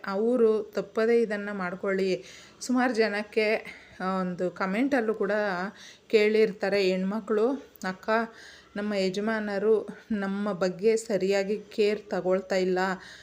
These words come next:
ಮಕ್ಕಳನ್ನ ಪ್ರೀತಿಸ್ತಾ ಇಲ್ಲ, ನನ್ನನ್ನ ಸರಿಯಾಗಿ ಪ್ರೀತಿಸ್ತಾ ಇಲ್ಲ, ಮನೆಯಲ್ಲಿ ಜಗಳ ಮಾಡ್ತಾರೆ, ನಮ್ಗೆ ಸಮಯ ಕೊಡೋದಿಲ್ಲ,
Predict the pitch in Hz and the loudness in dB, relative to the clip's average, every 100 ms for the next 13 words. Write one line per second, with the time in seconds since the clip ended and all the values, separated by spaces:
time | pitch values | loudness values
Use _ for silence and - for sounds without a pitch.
0 | - - 196 - 240 233 214 214 214 208 | -20 -10 -10 -2 4 6 6 0 -2 -2
1 | 208 208 - - 190 185 190 185 190 190 | -2 -4 -10 -2 0 0 -2 -2 -2 -4
2 | 208 226 220 240 - 185 185 185 202 180 | -2 -2 -2 -4 -2 0 0 0 -4 -4
3 | 196 196 - 202 185 185 185 180 196 190 | -4 -4 -6 -2 0 0 -2 -4 -4 -4
4 | 196 220 214 226 196 196 170 190 208 208 | 0 2 4 2 2 0 0 0 0 -2
5 | 190 190 185 196 185 - - - - 208 | -4 -4 -2 0 -2 -4 -18 -20 -10 -6
6 | 214 220 220 190 180 208 220 220 202 190 | 0 2 2 -2 -2 -2 0 0 2 2
7 | 185 196 190 | 2 0 0